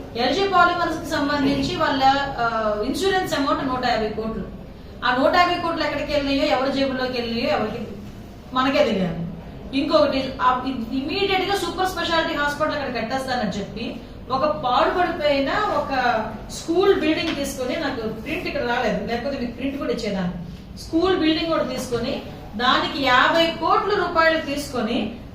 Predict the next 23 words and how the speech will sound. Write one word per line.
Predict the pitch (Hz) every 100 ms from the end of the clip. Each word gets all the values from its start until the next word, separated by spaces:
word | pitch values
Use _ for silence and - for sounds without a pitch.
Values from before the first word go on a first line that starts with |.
| -
రెండు | 269 359
నెలల | 381 349 392
తర్వాత | 359 330 311 302 370 392 -
ఆ | 247
బోర్డు | 208 285 -
తిరగేసేసి, | - 285 277 254 220 202 240 415 466 - - - - 277
ఇప్పటికీ | 269 392 392 370
కూడా | 330 349
అక్కడ | 330 285
హాస్పిటల్ | 262 277 - 320 311
లేదు, | 294 294
ఏమీ | 285 269 277
లేదు. | 269 254 - - - - 254
ఇంతకు | 269 -
ముందు | 294 320
ఆ | 320
స్కూల్లా | - 302 320 320 320
అని | 311 269 -
చూపించిన | 277 269 277 277 - - - - - - 240
అది | 247 349 - 233
అలానే | 240 254
ఉంది. | 208 180 - -
ఇదిగో, | 190 202